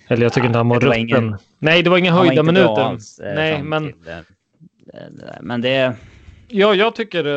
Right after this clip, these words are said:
Speaker 1: eh, Harris tycker jag återigen, alltså, i, han har en derbykaraktär också. Han,
Speaker 2: Alltså,
Speaker 1: han
Speaker 2: han får ju otroligt mycket kärlek,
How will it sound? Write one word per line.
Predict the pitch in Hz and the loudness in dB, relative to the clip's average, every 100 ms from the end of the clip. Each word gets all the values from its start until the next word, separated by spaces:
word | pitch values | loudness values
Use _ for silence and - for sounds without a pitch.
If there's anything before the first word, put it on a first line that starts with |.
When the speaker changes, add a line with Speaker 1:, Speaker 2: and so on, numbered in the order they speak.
| 139 | -6
Speaker 1:
eh, | |
Harris | 117 190 196 180 - | -8 -8 -8 -12 -12
tycker | - 139 127 | -14 -12 -8
jag | 120 110 104 _ _ - | -8 -10 -18 _ _ -12
återigen, | 151 131 - 139 170 156 127 113 - _ | -10 -10 -10 -8 -6 -6 -8 -12 -16 _
alltså, | 135 135 127 139 | -14 -8 -8 -8
i, | 156 147 139 _ _ 170 | -8 -8 -10 _ _ -14
han | 139 | -10
har | 165 | -6
en | 151 131 | -6 0
derbykaraktär | 190 156 143 156 151 - 208 180 | 0 0 -2 -4 -4 -4 -6 -4
också. | 120 - | -4 -6
Han, | 135 135 123 _ _ _ _ - 120 - - | -8 -6 -10 _ _ _ _ -20 -20 -20 -18
Speaker 2:
Alltså, | - 120 120 120 | -12 -8 -4 -2
Speaker 1:
han | 117 | -2
Speaker 2:
han | 117 | -2
får | 123 120 | -4 -6
ju | 117 | -6
otroligt | 120 - 170 110 90 | -12 -10 -8 -8 -10
mycket | 92 - - | -12 -14 -12
kärlek, | 104 90 92 _ - | -10 -10 -12 _ -20